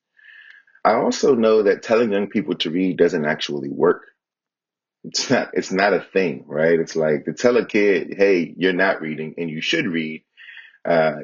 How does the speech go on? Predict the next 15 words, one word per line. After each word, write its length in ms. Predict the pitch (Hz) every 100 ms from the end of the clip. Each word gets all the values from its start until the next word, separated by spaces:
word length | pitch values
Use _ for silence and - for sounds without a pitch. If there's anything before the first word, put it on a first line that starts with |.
| -
yields 440 | 82 120 110 85
no 160 | 92 92
results 720 | 73 - - - - - -
except 340 | 82 - 95 -
for 500 | 90 85 80 73 - -
frustration 960 | 95 87 - 95 92 - 87 82 76 -
and 140 | 82
resentment 720 | 78 73 85 - 78 76 - _ -
and 140 | 82 -
sometimes 520 | 82 78 78 76 73
even 320 | 78 71 71
laughter 640 | 71 71 73 - 67 64 -
from 140 | 67
the 80 | -
child. 320 | - - -